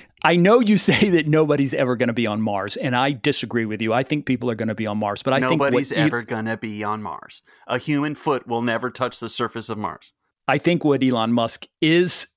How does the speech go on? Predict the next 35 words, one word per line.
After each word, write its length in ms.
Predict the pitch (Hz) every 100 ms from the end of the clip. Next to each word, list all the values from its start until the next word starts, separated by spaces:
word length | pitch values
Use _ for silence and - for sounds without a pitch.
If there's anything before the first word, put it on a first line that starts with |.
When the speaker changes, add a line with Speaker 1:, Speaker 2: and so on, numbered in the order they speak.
| -
Speaker 1:
saying 600 | 180 - 160 143 131 127
here 560 | 117 120 110 110 110 -
is 240 | 143 117 113
insane. 540 | 107 - 113 101 - -
Speaker 2:
A 80 | 175
million 500 | 202 233 254 247 214
people 240 | 226 175
are 100 | 143
gonna 200 | 143 151
be 100 | 151
on 140 | 143
Mars 400 | 135 123 107 101
in 160 | - 120
Speaker 1:
A 40 |
Speaker 2:
thirty 120 | 190 190
Speaker 1:
million 400 | 190 175 160 147
Speaker 2:
years. 100 | 120
Speaker 1:
people. 400 | 127 - 104 - -
Speaker 2:
A 100 | 208
million 380 | 220 220 214 202
people. 480 | 196 170 - 85 -
Speaker 1:
Yeah, 340 | 175 196 107 - - -
it's 200 | 170 -
crazy. 720 | - - 226 226 160 123 - -
But, 200 | 190 -
you 80 | 226
know, 160 | 208
he 180 | 165 262
said 360 | - 240 175 156
he 160 | 185 175
would 120 | 165
have 160 | 170
people 320 | 170 165 156 151
on 240 | 147 151
Mars 580 | 139 143 135 127 143 -